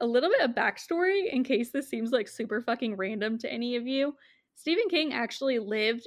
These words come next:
at least part-time in Bangor, Maine at that time. He had actually just begun writing It, which was to take place in Derry, which is <laughs> literally Stephen King's fictional version of Bangor,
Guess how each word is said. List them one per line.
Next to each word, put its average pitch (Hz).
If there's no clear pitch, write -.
at 220
least 233
part-time 202
in 202
Bangor, 269
Maine 302
at 277
that 302
time. 320
He -
had 240
actually 254
just 240
begun 220
writing 190
It, 190
which 220
was 220
to 214
take 226
place 214
in 190
Derry, 202
which 208
is 196
<laughs> -
literally 330
Stephen 262
King's 220
fictional 285
version 190
of 185
Bangor, 190